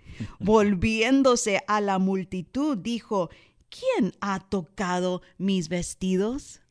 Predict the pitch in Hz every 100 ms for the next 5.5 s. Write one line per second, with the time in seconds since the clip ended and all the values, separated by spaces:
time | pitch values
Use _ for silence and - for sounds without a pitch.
0 | _ _ _ _ - 104 151 143 113 101
1 | 151 175 - 131 156 127 92 78 - -
2 | - 214 196 240 240 269 220 208 208 208
3 | 214 233 247 311 277 226 185 180 220 294
4 | 220 170 - 196 247 262 226 202 170 160
5 | - - 247 262